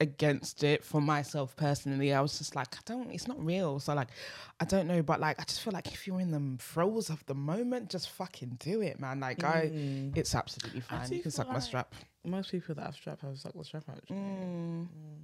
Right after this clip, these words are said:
Speaker 1: I like that.
Speaker 2: Yeah. <laughs>
Speaker 1: Um, <clears throat> this is a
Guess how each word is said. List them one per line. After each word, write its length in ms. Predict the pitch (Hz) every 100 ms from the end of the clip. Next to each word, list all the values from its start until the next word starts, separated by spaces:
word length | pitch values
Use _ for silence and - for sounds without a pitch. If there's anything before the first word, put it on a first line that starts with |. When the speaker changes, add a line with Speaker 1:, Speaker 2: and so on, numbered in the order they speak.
| 156
Speaker 1:
I 40 |
like 220 | 202 233 -
that. 220 | - - -
Speaker 2:
Yeah. 600 | - 175 196 285 - - - - _ _
<laughs> 0 |
Speaker 1:
Um, 640 | 151 147 147 151 147 151 151 - - 175
<clears throat> 280 | 120 - -
this 200 | - -
is 100 | 143
a 380 | 131 123 123